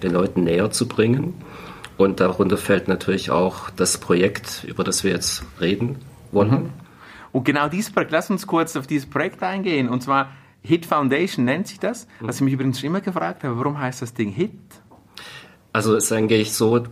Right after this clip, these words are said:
Speaker 1: ursprünglich dachten wir Health Information Token. Ja,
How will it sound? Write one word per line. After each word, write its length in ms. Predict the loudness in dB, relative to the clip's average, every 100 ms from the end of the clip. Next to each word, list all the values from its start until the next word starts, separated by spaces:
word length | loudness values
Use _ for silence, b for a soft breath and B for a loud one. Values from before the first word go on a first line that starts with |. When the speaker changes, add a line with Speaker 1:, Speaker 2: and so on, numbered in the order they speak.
| 0
Speaker 1:
ursprünglich 500 | 0 2 2 0 2
dachten 380 | -2 -2 0
wir 100 | 2
Health 380 | 4 4 2 0 -2
Information 760 | -2 0 2 2 2 -2 -4
Token. 680 | -2 2 2 2 -4 -4 -6 -10
Ja, 220 | -12 -10